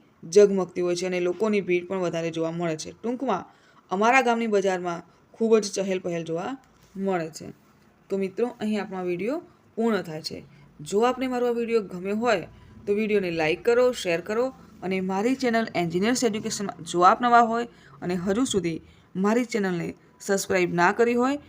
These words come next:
તો મારી ચેનલને સબસ્ક્રાઇબ કરો અને જોતા રહો એન્જિનિયર્સ એજ્યુકેશન ચેનલના નવા વીડિયો. મારો વીડિયો સંપૂર્ણ જોવા બદલ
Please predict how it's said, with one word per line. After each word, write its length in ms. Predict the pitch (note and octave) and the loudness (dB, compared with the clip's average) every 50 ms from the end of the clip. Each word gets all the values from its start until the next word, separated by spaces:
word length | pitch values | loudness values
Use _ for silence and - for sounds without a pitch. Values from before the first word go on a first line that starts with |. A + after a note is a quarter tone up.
| - - - - | -20 -20 -8 -2
તો 100 | F#3+ F#3 | 0 2
મારી 280 | F#3 G3 G#3+ A#3 B3+ A#3 | 2 4 4 2 2 0
ચેનલને 300 | - G#3+ F#3+ F3+ F3 F3 | 0 0 -2 0 -2 -2
સબસ્ક્રાઇબ 460 | F3 F3 F3 D#3+ - - G3+ A3+ A#3 | -4 -6 -8 -8 -4 -2 -2 -2 -2
કરો 340 | A#3 B3+ B3+ C4+ D4+ E4 E4 - - - - _ - _ | -2 -2 0 0 0 -2 -4 -10 -20 -20 -20 _ -14 _
અને 240 | - F3 F3 F3 E3+ | -4 -2 0 0 0
જોતા 320 | E3 G3 G#3+ - C4 B3+ | 2 0 0 2 2 2
રહો 320 | B3 B3+ A#3+ A#3+ B3 - - | 2 2 0 0 -2 -2 -2
એન્જિનિયર્સ 540 | - E3+ E3 E3 F3 F3 F#3+ A3+ C4+ C4 - | -6 -6 -4 -4 -2 0 0 0 0 0 -2
એજ્યુકેશન 420 | A3+ G3+ F#3+ F3+ F3+ D#3 - F3 E3+ | -2 -2 -2 -6 -6 -8 -8 -10 -10
ચેનલના 580 | - E3+ D#3+ D#3+ E3 E3+ G3 A#3+ D4 D#4+ - - _ _ _ _ _ G3+ | -8 -8 -6 -6 -4 -2 0 0 0 -2 -4 -10 _ _ _ _ _ 0
નવા 300 | G#3 G#3+ G#3 G3 F3+ E3 | 2 4 6 6 4 4
વીડિયો. 420 | E3 E3 D#3 D#3+ D#3+ D#3 D3+ - - - - - - - | 2 0 2 2 2 2 0 -2 -8 -14 -20 -20 -12 -6
મારો 280 | E3+ F3+ F#3 G#3+ C4+ C#4 | 0 2 4 4 4 4
વીડિયો 300 | C#4+ C#4 B3 C#4 C#4+ C4 | 2 2 2 2 2 0
સંપૂર્ણ 500 | - - F#3+ F#3+ G3+ G#3+ C4 C4+ B3 A3 | -2 -4 -4 -4 -4 -2 -2 -2 0 -2
જોવા 200 | F3 F3 D#3+ D3+ | -2 -2 -2 -2
બદલ 300 | D3+ D3 D3+ D3 - | -2 -4 -6 -6 -6